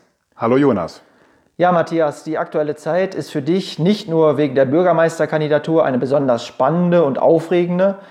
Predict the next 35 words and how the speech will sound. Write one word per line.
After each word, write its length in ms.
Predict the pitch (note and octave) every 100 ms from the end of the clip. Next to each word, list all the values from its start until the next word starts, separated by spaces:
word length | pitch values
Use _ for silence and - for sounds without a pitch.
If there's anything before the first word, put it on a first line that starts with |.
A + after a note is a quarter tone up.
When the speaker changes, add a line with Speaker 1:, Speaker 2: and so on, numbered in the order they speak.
| - -
Speaker 2:
sondern 300 | - D3+ D3
auch 260 | - E3 E3+
und 100 | D3
nicht 200 | D#3 D#3
zuletzt 480 | C#3+ D3 D#3 - - _ _
aufgrund 380 | - C#3 D#3+ E3
der 100 | D3+
Corona-Pandemie 840 | D3 D3+ G3+ C3+ C#3 C#3 D3 E3
eine 240 | D#3 D3+ D#3
Herausforderung. 880 | D3+ B2+ A#2+ - E2+ - - - - - - _
Was 160 | D3
das 160 | C#3+ D3+
für 120 | D#3+
dich 340 | D3 B3 A#3+ -
und 320 | D#3 D3 -
deine 220 | D3 C#3+
Ziele 240 | - F3+
bedeutet, 680 | C#3+ C3+ D3+ E3+ G3 F#3+ -
darüber 380 | D#3 E3 E3 C#3+
wollen 200 | C#3+ C#3
wir 60 | B2
heute 200 | B2 -
sprechen. 480 | - D3+ F#3+ G#3+ G#3 - - _
Aber 280 | - D#3 C#3+
zuvor 520 | C#3 C#3 E3+ F#3 F#3
richten 260 | D3+ E3 D3
wir 80 | C#3+
erstmal 400 | C3+ C#3+ D3 C3
einen 220 | A#2+ B2
Blick 340 | C#3 D#3 - - _
auf 260 | - B2
dich 340 | C3 F3 E3+ -
und 200 | C3+ B2+
deine 200 | C3+ C3
Familie. 680 | B2 C3+ E3 C#3+ C3+ F3